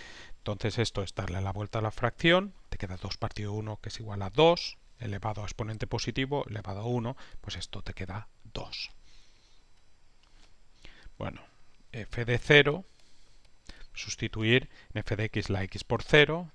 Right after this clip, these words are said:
te quedaría un medio elevado a x, que es cero, y algo elevado a cero siempre es uno. Mira qué fácil este. Ahora, f de uno, en f de x sustituimos la x por uno,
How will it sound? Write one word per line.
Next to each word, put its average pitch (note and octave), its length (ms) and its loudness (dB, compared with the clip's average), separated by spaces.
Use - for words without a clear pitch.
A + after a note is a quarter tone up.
te - 80 -8
quedaría A2 480 -2
un A#2 300 0
medio A#2+ 520 4
elevado A2 540 -4
a A2 100 -2
x, A2+ 340 -4
que - 120 -4
es - 140 -4
cero, C#3 300 8
y G#2 80 -10
algo G2+ 240 -6
elevado G#2+ 300 -4
a F#2+ 60 -4
cero B2 320 2
siempre - 580 -4
es - 180 -4
uno. - 320 -4
Mira F#2+ 180 -8
qué - 100 -10
fácil - 380 -8
este. - 340 -10
Ahora, A2 480 6
f B2 360 2
de C3 140 8
uno, F3+ 400 4
en A#2 200 0
f A#2+ 240 4
de B2+ 140 8
x A2+ 240 0
sustituimos A2 800 -2
la G2+ 180 -2
x G#2 260 -4
por C#3+ 220 2
uno, D#3+ 300 0